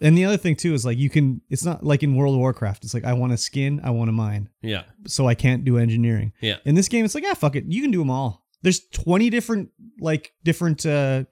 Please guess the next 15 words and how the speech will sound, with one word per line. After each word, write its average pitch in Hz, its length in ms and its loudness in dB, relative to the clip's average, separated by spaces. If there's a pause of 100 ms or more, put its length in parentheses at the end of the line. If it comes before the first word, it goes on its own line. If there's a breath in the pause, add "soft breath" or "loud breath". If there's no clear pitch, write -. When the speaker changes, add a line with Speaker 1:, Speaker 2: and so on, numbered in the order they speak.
(140)
Speaker 1:
crafting 151 420 -2
skills. 220 320 -4
Ah, - 180 -6
just - 160 -6
do 135 80 -2
'em 117 120 -2
all. 117 140 -4
It - 40 -8
doesn't 165 180 -2
matter. 110 280 -4
Speaker 2:
I, 208 80 -4
I 226 120 -6
see 254 280 -6
where 220 140 -4
that 156 280 -2